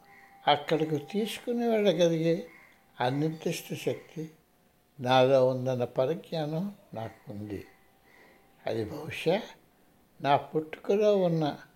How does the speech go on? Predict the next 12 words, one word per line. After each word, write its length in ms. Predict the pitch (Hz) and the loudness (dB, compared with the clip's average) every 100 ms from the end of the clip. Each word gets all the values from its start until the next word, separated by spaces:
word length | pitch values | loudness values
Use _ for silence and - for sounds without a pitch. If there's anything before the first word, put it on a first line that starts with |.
| _ - _ _ - | _ -20 _ _ -4
అనిర్దిష్ట 760 | 120 131 143 143 147 - - | -2 0 -2 -2 -4 -4 -6
వస్తువు 440 | 139 127 - - 139 | -4 -4 -6 -6 -2
అయి 380 | 131 147 220 - _ - | -2 -2 -6 -10 _ -16
ఉంటుంది. 520 | 107 101 87 85 82 _ _ _ _ _ - - _ _ _ _ - - | -16 -16 -18 -18 -20 _ _ _ _ _ -20 -20 _ _ _ _ -20 -2
వ్యక్తికి 540 | 147 170 - - 294 254 | 2 2 -2 -10 -6 -2
ఉన్న 220 | 202 165 | 0 0
బలాలు, 800 | 127 123 120 120 123 160 190 - _ _ _ _ _ _ | 4 4 4 2 2 -2 -6 -16 _ _ _ _ _ _
బలహీనతలు 960 | 117 120 120 131 135 131 - 151 147 165 - - _ _ _ _ - | 0 2 2 0 -2 -4 -6 -8 -8 -10 -14 -20 _ _ _ _ -4
పూర్వీకుల 640 | 208 220 240 240 220 208 | 0 0 0 -2 -2 -2
నుండి 580 | 190 190 185 185 220 - - _ _ _ _ - - | 0 0 0 -2 -2 -8 -20 _ _ _ _ -12 -6
సంక్రమించినవేనని 1500 | 127 127 147 151 156 156 - 156 156 156 160 160 165 202 233 - _ _ _ _ _ _ - | -6 -6 -4 -2 -2 -4 -6 -2 2 4 4 0 -2 -2 -6 -12 _ _ _ _ _ _ -10
నేను 360 | 139 127 143 | -6 -4 -4